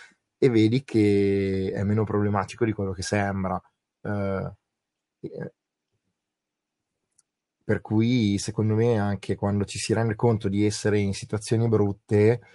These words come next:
eh, avere, diciamo, tra virgolette, la forza, o perlomeno sapere che puoi dire: "No, ma sai che c'è, io quasi quasi me ne esco", ehm, è un buon consiglio, secondo me. Eh,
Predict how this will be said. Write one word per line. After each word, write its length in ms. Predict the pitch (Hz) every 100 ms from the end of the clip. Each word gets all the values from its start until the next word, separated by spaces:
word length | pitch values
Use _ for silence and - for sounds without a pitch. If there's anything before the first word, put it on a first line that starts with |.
| _ _ _ _ _ _
eh, 240 | 104 98 -
avere, 560 | 110 101 110 113 110
diciamo, 480 | 107 101 117 110 104
tra 100 | 107
virgolette, 800 | 104 104 107 107 104 107 104 113 _ _ _ _ -
la 120 | -
forza, 440 | 110 123 117 107 107
o 20 |
perlomeno 380 | 110 110 123 113
sapere 340 | - 107 120
che 100 | 107 98
puoi 180 | 107
dire: 340 | 107 110 98 95
"No, 180 | 98 - -
ma 120 | 107
sai 160 | -
che 80 | 110
c'è, 160 | 104 104
io 160 | 101 104
quasi 220 | 104 101
quasi 240 | 113 107
me 100 | 101
ne 220 | 104 101 95
esco", 400 | - - 107 123 - - - _ -
ehm, 1200 | 104 101 98 98 101 101 - 101 - - - 170 _ _
è 60 | 117
un 120 | 110
buon 140 | 110
consiglio, 540 | 107 95 - 110 95 95
secondo 380 | - 98 98
me. 260 | 98 98 101 _ _ _ _
Eh, 80 | _